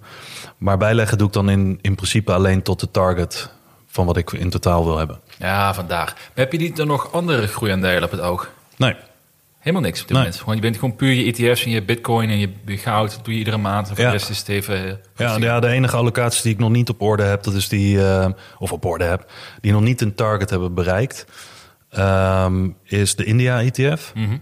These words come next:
Speaker 1: Daar leg ik nog wel elke maand op in. Eh, goud. Maar dat spaar ik gewoon eigenlijk. Dat heeft niet echt een target, want dat gaat zo traag.
Speaker 2: Ja, ja.
Speaker 1: Dus dat is meer spaargeld, om het zo maar te zeggen. Of een andere vorm van spaargeld. Eh, de I W D A E T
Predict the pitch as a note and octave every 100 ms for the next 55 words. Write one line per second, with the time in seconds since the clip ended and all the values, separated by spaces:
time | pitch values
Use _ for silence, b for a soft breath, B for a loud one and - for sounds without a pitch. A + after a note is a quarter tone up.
0 | - G2 G2+ G2 G2+ G2 G#2 G2+ G#2+ G#2+
1 | G#2+ G#2 G2+ G#2 G#2+ G#2+ B B B B
2 | B F#2 F#2 F2 A#2+ A#2+ B2 - B B
3 | B _ _ _ _ _ _ _ - G2+
4 | F#2+ - - G2 G2+ G2 G#2 G2 G2 F#2
5 | G2+ F#2+ F#2 F#2 F#2+ F#2 - F2 F#2+ F#2+
6 | F#2 F#2+ E2+ - E2 - E2+ F2 F2 -
7 | F2 E2 F2 - B E2 D#2+ D2+ D2 F2+
8 | F#2 E2 - F2+ - F#2 F#2 F#2+ F#2+ F#2+
9 | F#2+ F2+ F#2+ F#2+ F2+ F2+ F#2 - F2+ F2
10 | F2+ F2 F2 F#2+ F2+ E2+ - F#2 F2+ F#2
11 | F2+ - B B B B - G2 F#2+ F#2+
12 | F#2 G2+ A2 G#2 G2+ G2+ G2+ G#2 G#2+ G#2
13 | G#2+